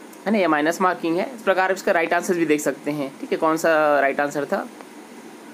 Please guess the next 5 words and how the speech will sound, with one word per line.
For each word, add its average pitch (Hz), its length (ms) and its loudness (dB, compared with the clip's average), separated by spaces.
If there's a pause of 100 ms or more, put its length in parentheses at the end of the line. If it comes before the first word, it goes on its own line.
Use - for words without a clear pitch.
(1500)
तो 147 120 4
ये 156 100 4
process 175 420 0
है, 196 140 2
अ, - 80 -6